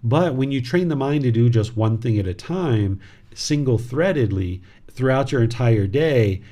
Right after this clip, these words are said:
now the mind can have focus and concentration and clarity and deep memory and bring forth the qualities that it needs in order to practice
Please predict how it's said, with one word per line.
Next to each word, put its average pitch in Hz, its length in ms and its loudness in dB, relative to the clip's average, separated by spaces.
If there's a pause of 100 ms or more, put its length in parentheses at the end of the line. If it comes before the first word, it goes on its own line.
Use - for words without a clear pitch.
(140)
now 131 240 2
the 151 100 0
mind 123 340 2
can 117 120 -2
have 101 180 0
focus 143 560 0
and 95 120 -4
concentration 117 920 -2
and 90 140 -6
clarity 127 680 -2
and 92 160 -6
deep 113 220 -2
memory 107 560 -2 (260)
and 131 140 0
bring 131 320 -2
forth 120 720 0 (240)
the 123 80 0
qualities 127 640 2
that 110 160 2
it 98 140 -4
needs 123 520 0 (280)
in 120 140 2
order 139 320 4
to 113 500 0 (260)
practice 135 600 0